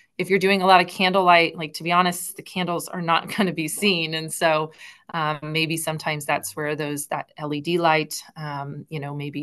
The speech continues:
even a different type of, um, string light is gonna be better off,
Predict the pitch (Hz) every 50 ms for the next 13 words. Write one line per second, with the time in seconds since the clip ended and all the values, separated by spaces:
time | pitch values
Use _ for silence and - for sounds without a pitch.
0 | 143 147 147 151 147 139 143 147 _ - 151 143 165 165 - - 147 - - -
1 | - 165 165 160 165 156 156 143 147 - - - - 156 147 147 - - - -
2 | 170 165 156 151 147 147 151 - - - 160 147 139 143 147 143 - 143 139 160
3 | 147 143 139 139 139 - - - -